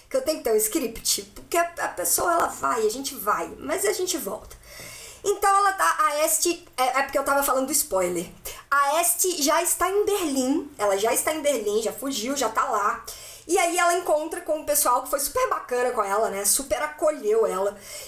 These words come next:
E eles estão dentro do carro, indo lá pro lago. Neste momento rola uma conversa que tende para ficar tensa. Ela, no primeiro momento você fala assim, "Cara, vai ferver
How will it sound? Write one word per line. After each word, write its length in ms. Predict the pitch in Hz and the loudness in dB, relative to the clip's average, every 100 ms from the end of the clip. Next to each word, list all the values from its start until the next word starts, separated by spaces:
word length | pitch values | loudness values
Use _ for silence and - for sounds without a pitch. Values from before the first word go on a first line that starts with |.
| - | -2
E 80 | |
eles 140 | 359 359 | 0 2
estão 220 | 381 381 | 2 0
dentro 300 | 339 359 427 | 2 0 0
do 120 | 392 | -2
carro, 540 | - 285 233 285 427 - - - | 0 0 2 2 0 -4 -18 0
indo 340 | 330 330 330 | 2 4 2
lá 480 | 330 269 269 269 - | 2 4 4 0 -4
pro 160 | - 349 | -2 2
lago. 360 | 320 - 190 208 - _ _ _ - - | 2 -2 -10 -18 -20 _ _ _ -20 -4
Neste 300 | 587 605 508 | 0 0 0
momento 380 | 427 330 370 359 | 0 0 0 0
rola 300 | 285 311 311 | 2 4 4
uma 120 | 311 | 0
conversa 720 | 311 311 220 208 226 311 330 - - - | -2 -4 -2 0 2 2 0 -6 -18 -18
que 140 | - 370 | -4 -4
tende 540 | - 415 427 453 440 440 453 | -2 0 4 4 4 2 2
para 560 | 339 330 359 359 - - _ _ | 2 2 2 0 -2 -12 _ _
ficar 480 | - - - 339 - | -4 -2 -2 -4 -2
tensa. 560 | 302 214 - - 175 - _ | 0 2 2 2 -2 -10 _
Ela, 180 | 185 196 196 | -10 -8 -8
no 120 | 220 | -10
primeiro 360 | 240 247 269 285 | -10 -2 0 2
momento 320 | 277 262 294 | 2 2 0
você 80 | 294 | 0
fala 140 | 285 | 0
assim, 160 | 285 - | 0 0
"Cara, 240 | 254 254 | 0 -2
vai 200 | 208 233 | 0 -2
ferver 680 | 320 359 311 196 208 247 359 | 0 0 0 2 4 4 0